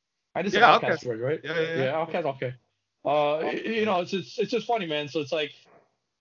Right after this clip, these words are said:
Speaker 1: 'cause y-, y-, you know, now she's gonna leave the video and be like, "Okay, what's Motley Crue about?" And now
Speaker 2: Right.
Speaker 1: she's gonna get into that whole thing, and then who knows where life will
Speaker 2: Yeah.
Speaker 1: take her from there, you know?
Speaker 2: <laughs> Yes.
Speaker 1: Um,
Speaker 2: So
Speaker 1: Yeah, I, yeah, go ahead, bro.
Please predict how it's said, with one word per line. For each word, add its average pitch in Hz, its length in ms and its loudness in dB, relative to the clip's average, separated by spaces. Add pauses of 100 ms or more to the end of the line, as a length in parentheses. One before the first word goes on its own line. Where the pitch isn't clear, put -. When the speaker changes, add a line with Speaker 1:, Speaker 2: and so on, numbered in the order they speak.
Speaker 1:
'cause 190 220 -2
y-, 202 80 2 (200)
y-, 202 200 0
you 220 100 2
know, 233 100 2
now 220 240 4
she's 220 200 -4
gonna 202 220 -4
leave 202 240 -6
the 185 80 -4
video 240 240 -4
and 151 160 -6
be 160 100 -2
like, 175 160 -4
"Okay, 262 220 -4
what's 196 160 -4
Motley 208 260 -2
Crue 320 180 -2
about?" 131 320 -4
And 139 80 -12
now 160 240 -4
Speaker 2:
Right. 208 180 0 (340)
Speaker 1:
she's 165 180 -4
gonna 180 160 -4
get 180 140 -4
into 170 160 -4
that 190 200 2
whole 170 200 0
thing, 139 260 -4
and 131 100 -4
then 156 380 -6
who 214 100 2
knows 208 220 4
where 175 100 2
life 156 220 -2
will 143 80 -2
Speaker 2:
Yeah. - 60 -10
Speaker 1:
take 170 160 -6
her 123 240 -4 (120)
from 127 160 -2
there, 143 200 4
you 120 100 -6
know? 143 200 -4 (280)
Speaker 2:
<laughs> 240 100 -4 (400)
Yes. 127 400 2
Speaker 1:
Um, 117 160 -12 (680)
Speaker 2:
So 175 220 12
Speaker 1:
Yeah, 170 160 12
I, 151 220 6 (1080)
yeah, 160 120 6
go 170 80 4
ahead, 165 140 2
bro. 135 200 0